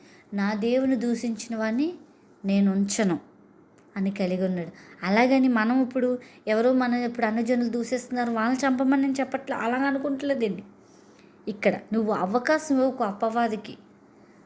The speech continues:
వారి కోసం ప్రార్థించు. ఏ-, దేవుని దూషించిన వరకు ప్రార్థించు, ప్రార్థన రాయిలు ఇస్తురు నువ్వు, దేవుడు మార్పు చెందుతాడు వాళ్ళ దా-, వాళ్ళకి.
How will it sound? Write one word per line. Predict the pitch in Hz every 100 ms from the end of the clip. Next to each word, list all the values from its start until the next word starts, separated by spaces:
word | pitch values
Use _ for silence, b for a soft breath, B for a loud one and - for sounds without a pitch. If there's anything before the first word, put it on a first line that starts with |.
| -
వారి | 175 196 202
కోసం | 240 240 254
ప్రార్థించు. | - 214 220 214 294 269 - 180 - - _ _ _ _ _ _ - - - - -
ఏ-, | 185 185 180 170
దేవుని | 190 220 269 294 294
దూషించిన | 220 240 247 269 269 269
వరకు | 269 262 277 269 -
ప్రార్థించు, | 247 214 240 262 254 - - -
ప్రార్థన | 196 202 233 220 262 262
రాయిలు | 254 247 240
ఇస్తురు | 233 233 220
నువ్వు, | 202 - B B B B -
దేవుడు | 190 196 208
మార్పు | 202 190 190 -
చెందుతాడు | 196 202 190 196 185 175
వాళ్ళ | 175 175
దా-, | 180 175 165 -
వాళ్ళకి. | 175 165 - -